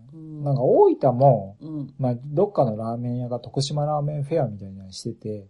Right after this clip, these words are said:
Speaker 1: あー。
Speaker 2: そこのラーメンが徳島ラーメン作ってたりしたけど、
Speaker 1: うん。
Speaker 2: それはもう全然いまいちだったね。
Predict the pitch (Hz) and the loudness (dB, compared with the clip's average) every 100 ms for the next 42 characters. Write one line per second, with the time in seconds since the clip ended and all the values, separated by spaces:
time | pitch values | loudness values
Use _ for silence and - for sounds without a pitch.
0 | - 160 151 143 139 143 180 170 160 156 | -6 -4 -4 -6 -6 -6 -4 -2 0 0
1 | 131 - 117 123 143 139 139 110 95 - | -2 -4 -10 -8 -2 2 2 2 -6 -12
2 | 127 139 113 95 - - 98 95 101 95 | -12 -12 -16 -18 -14 -12 -12 -12 -12 -12
3 | 160 160 139 135 120 98 104 117 127 120 | -10 -8 -4 -4 -6 -10 -10 -8 -8 -6
4 | 123 120 110 - 87 _ _ | -6 -6 -10 -14 -20 _ _